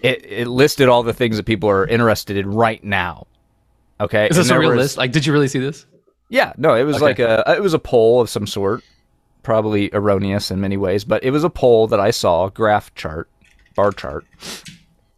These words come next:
Speaker 1: and it sa-, it was the, a list of topics that people are most interested in right now, and at the very bottom of the list of about a dozen things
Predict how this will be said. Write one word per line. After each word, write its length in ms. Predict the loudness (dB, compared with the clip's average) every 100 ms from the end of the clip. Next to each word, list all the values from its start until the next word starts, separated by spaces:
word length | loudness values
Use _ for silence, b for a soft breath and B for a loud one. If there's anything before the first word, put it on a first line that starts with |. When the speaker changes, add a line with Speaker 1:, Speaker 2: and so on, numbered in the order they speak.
| _ -18 -2
Speaker 1:
and 180 | 0 2
it 80 | 0
sa-, 200 | 0 2
it 80 | 2
was 220 | 2 0
the, 180 | 0 2 0
a 40 |
list 340 | 2 0 0 -6
of 80 |
topics 400 | -2 0 0 -4 -6
that 80 | -6
people 220 | 0 2
are 80 | 2
most 440 | 2 2 2 -2
interested 460 | -2 0 -2 -2 -4
in 140 | -2
right 260 | 0 -2 -2
now, 360 | -6 -6 -10 -8
and 120 | -6
at 80 | -4
the 60 | -2
very 300 | 0 2 2
bottom 320 | 2 2 -2
of 40 |
the 60 | -2
list 300 | -4 -4 -6
of 100 | -6
about 240 | -4 -4
a 60 | -4
dozen 380 | -2 0 -2 -4
things 360 | -4 -6 -10